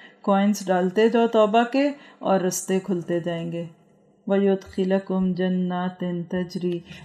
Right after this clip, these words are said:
मिन तहतिहल अनहार, और उन जन्नतों में दाखिल कर देगा जिसमें बहती हुई नहरें होंगी। सारी रुकावट ख़त्म।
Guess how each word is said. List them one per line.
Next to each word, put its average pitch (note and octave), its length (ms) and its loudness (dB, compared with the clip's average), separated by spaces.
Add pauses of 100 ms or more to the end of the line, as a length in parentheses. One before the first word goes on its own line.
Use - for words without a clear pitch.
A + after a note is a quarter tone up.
मिन B3+ 240 6
तहतिहल G3 640 0
अनहार, F3+ 600 -6 (500)
और G3+ 120 6
उन G3+ 200 4
जन्नतों F#3 520 0
में G3 160 2
दाखिल F3+ 420 -4
कर F3+ 160 -6 (120)
देगा F3 240 -4 (120)
जिसमें G#3 500 0
बहती G3 480 -2
हुई A3+ 240 4
नहरें F#3+ 380 0
होंगी। F3 380 -4 (580)
सारी A#3 340 0
रुकावट F3 420 -4
ख़त्म। E3+ 380 -10